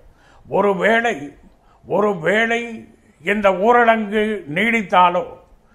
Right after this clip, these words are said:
அல்லது கட்டங்கட்டமாக விலக்கிக் கொள்ளப்படும் என்று அவர்கள் அறிவித்தாலும் கூட, ஒரு பழைய சகஜமான நிலைமைக்கு இந்த நாடு வருவதற்கு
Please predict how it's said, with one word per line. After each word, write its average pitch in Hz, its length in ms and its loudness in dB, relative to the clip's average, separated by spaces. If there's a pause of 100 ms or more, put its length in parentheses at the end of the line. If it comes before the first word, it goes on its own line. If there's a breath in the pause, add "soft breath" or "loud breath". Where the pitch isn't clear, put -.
(240 soft breath)
அல்லது 233 360 0
கட்டங்கட்டமாக 220 1160 2
விலக்கிக் 208 380 -4
கொள்ளப்படும் 214 680 0
என்று 214 260 0
அவர்கள் 196 360 2
அறிவித்தாலும் 208 720 0
கூட, 233 220 -4 (920 soft breath)
ஒரு 190 260 -2
பழைய 214 540 0 (120)
சகஜமான 240 760 0
நிலைமைக்கு 220 600 -2
இந்த 208 260 -2
நாடு 208 340 2
வருவதற்கு 202 640 -2